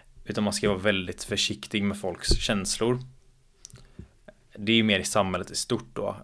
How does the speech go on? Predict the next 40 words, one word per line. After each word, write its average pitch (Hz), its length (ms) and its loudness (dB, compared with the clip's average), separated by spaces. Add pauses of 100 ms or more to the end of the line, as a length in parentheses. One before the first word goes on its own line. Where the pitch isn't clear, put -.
(120)
Ehm, 92 640 -6
om 104 120 2
man 104 100 6
s-, - 220 -6
kommenterar 104 480 4
någonting 101 360 2
som 95 140 -2
någon 95 160 -2
inte 92 180 -4
gör 87 80 -2
bra 113 300 6
så 110 140 0
är 98 40 0
man 95 140 -4
en 92 120 -6
hater 104 680 -2
eller, 92 380 -2 (840)
ehm, 98 720 -10
en 101 140 -2
dålig 95 280 0
människa. 95 500 0 (2000)
Och, - 480 0
ehm, 104 560 6 (460)
det 113 280 4
är 123 40 8
någonting 107 240 2
som 101 140 -4
inte 90 120 -6
stämmer. 95 540 0
Och 101 80 0
i 107 40 2
spo-, 104 500 -4
idrottsvärlden 110 500 4
så 117 80 0
är 107 60 6
vi - 80 -4
bättre 98 380 -6
på 120 60 -4
att 113 100 -4
ta 90 300 2